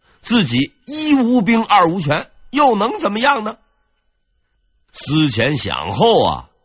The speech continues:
他找到了一个报复的方法：投奔明朝。就算不能带兵打回去，至少也能出一口恶气。于是事情便闹到了这个份上。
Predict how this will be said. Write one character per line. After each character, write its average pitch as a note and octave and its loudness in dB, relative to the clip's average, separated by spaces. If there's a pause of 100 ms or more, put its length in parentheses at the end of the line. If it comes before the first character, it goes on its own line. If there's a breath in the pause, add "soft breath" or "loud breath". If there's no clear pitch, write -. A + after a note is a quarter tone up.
他 G#2+ -4
找 G2 -2
到 A#2+ 0
了 G#2 -2
一 A2 -4
个 A2 -4
报 A#2 -2
复 F2 -10
的 F2 -8
方 F#2+ -6
法： A#1+ -14 (360)
投 F#3+ 2
奔 F3+ 2
明 D#3+ 0
朝。 A2+ -4 (720)
就 B3+ 0
算 D#3 0
不 F3+ -2
能 D3+ -2
带 D3+ 0
兵 G#3 -6
打 B2 -2
回 G3+ 0
去， - -4 (160 soft breath)
至 F#3+ 0
少 A#2+ 0
也 C3 -4
能 D#3 -6
出 G#3 -4
一 F3+ -4
口 A2+ -4 (160)
恶 G3 2
气。 - -6 (1400)
于 F#3+ 4
是 G#3+ -4 (120)
事 F#3 -4
情 F2 -8
便 G2 -4
闹 B2 2
到 F#2 -4
了 F#2 -6
这 C3+ -6
个 D2 -14
份 D2+ -10
上。 - -20